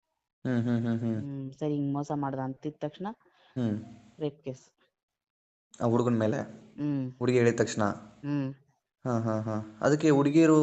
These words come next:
Speaker 1: ಈ ತರ ಆಗಿದೆ ಅಂತ ಹೇಳಿದ್ದಕ್ಕೆ ನೀವು ಈ ಕೇಸನ್ನ ಹಾಕಿದ್ರೆ ಅಂತ ಯಾರು ಏನು ಪ್ರಶ್ನೆ ಮಾಡ್ತಿರ್ಲಿಲ್ವಾ ನಿಮ್ ಗಮನಕ್ಕೆ?
Speaker 2: ಹುಡುಗಿಯರಿಗೆ ಸಪೋರ್ಟ್ ಜಾಸ್ತಿ,
Speaker 1: ಹ್ಮ್, ಹ್ಮ್.
Speaker 2: ಹುಡುಗರ ಮೇಲೆ ಕೋಪ.
Speaker 1: ಹಾ, ಓಕೆ.
Speaker 2: ಹ್ಮ್.
Speaker 1: ಹ್ಮ್. ಒಮ್ಮೆಲೆ ಅದನ್ನೇನು ಪರಿಸ್ನಿ-, ಪರಿಶೀಲನೆ ಮಾಡ್ದೆ,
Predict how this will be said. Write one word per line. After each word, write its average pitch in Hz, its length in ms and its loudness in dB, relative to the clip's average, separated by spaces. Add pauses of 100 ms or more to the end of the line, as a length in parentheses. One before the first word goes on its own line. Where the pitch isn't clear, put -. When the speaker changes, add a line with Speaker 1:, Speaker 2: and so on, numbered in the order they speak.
(100)
Speaker 1:
ಈ 135 120 0
ತರ 143 160 2
ಆಗಿದೆ 135 320 2
ಅಂತ 135 140 -4
ಹೇಳಿದ್ದಕ್ಕೆ 131 320 0
ನೀವು 131 160 2
ಈ 120 180 4
ಕೇಸನ್ನ 123 320 4
ಹಾಕಿದ್ರೆ 117 320 0
ಅಂತ 113 140 0
ಯಾರು 113 260 6
ಏನು 113 200 0
ಪ್ರಶ್ನೆ 113 320 -2
ಮಾಡ್ತಿರ್ಲಿಲ್ವಾ 107 600 -2 (360)
ನಿಮ್ 117 220 0
ಗಮನಕ್ಕೆ? 110 400 -2 (1500)
Speaker 2:
ಹುಡುಗಿಯರಿಗೆ 220 480 2
ಸಪೋರ್ಟ್ 170 360 -2
ಜಾಸ್ತಿ, 143 360 -4 (800)
Speaker 1:
ಹ್ಮ್, 120 120 0
ಹ್ಮ್. 110 100 -2
Speaker 2:
ಹುಡುಗರ 220 440 4
ಮೇಲೆ 202 260 -2 (160)
ಕೋಪ. 156 280 -6 (640)
Speaker 1:
ಹಾ, 123 100 0 (160)
ಓಕೆ. 110 300 -2 (360)
Speaker 2:
ಹ್ಮ್. 147 360 -12 (720)
Speaker 1:
ಹ್ಮ್. 107 220 -8 (200)
ಒಮ್ಮೆಲೆ 147 260 4
ಅದನ್ನೇನು 147 300 0
ಪರಿಸ್ನಿ-, 135 420 2
ಪರಿಶೀಲನೆ 139 460 2
ಮಾಡ್ದೆ, 131 380 4